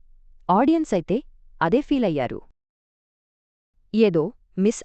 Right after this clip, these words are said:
అయ్యింది అని. అది గమనించిన బిగ్ బాస్ టీం వైల్డ్గా ఉండే కంటెస్టెంట్స్ని వైల్డ్ కార్డు రూపంలో లోపలికి పంపించారు.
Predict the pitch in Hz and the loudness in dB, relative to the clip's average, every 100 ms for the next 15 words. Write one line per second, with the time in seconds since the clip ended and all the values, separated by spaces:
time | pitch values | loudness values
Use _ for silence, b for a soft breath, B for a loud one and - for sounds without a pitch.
0 | - 226 247 233 190 147 - _ _ _ | -2 -2 0 0 -2 -4 -10 _ _ _
1 | 220 233 196 233 294 285 - 160 208 - | -2 0 0 0 0 -2 -4 -4 -6 -12
2 | - - 220 226 254 294 - - 208 220 | -16 -2 -2 0 0 0 -4 -4 -2 0
3 | 180 196 214 220 190 180 175 165 180 - | 0 0 -2 -2 0 -2 -4 -6 -6 -6
4 | 190 170 147 139 214 - - - 196 254 | -6 -6 -8 -10 -12 -20 -20 -2 0 0
5 | 294 262 240 196 175 170 151 214 - - | 0 0 2 2 0 -2 -2 -4 -8 -20
6 | - 214 277 320 285 - 175 170 160 165 | -2 2 2 2 -4 -4 -4 -4 -6 -4
7 | 139 135 | -6 -8